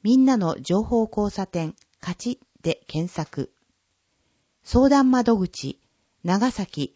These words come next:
子ども女性障害者支援センター、各保健所。キューアールコードがあります。問い合わせ、県の障害福祉課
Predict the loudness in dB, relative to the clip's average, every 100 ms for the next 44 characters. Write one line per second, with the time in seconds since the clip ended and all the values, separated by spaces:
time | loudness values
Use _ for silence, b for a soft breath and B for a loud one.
0 | _ -2 2 4 2 0 _ -6 -6 -2
1 | -2 -4 -6 0 0 2 0 -2 -6 -6
2 | -4 -2 -2 -4 -6 -6 -8 -8 -8 _
3 | _ _ _ _ _ -4 -4 -2 -6 -6
4 | -10 -4 -4 -4 -4 -4 -6 _ _ _
5 | _ _ _ _ _ _ _ -2 2 2
6 | 0 0 0 0 -2 -4 -6 -6 -6 -10
7 | _ _ _ _ _ _ _ _ _ _
8 | _ _ _ _ _ 0 2 2 0 -4
9 | -4 -6 -6 _ _ _ _ _ -4 0
10 | 2 2 2 2 2 0 -2 -2 -2 -4
11 | -4 -6 -8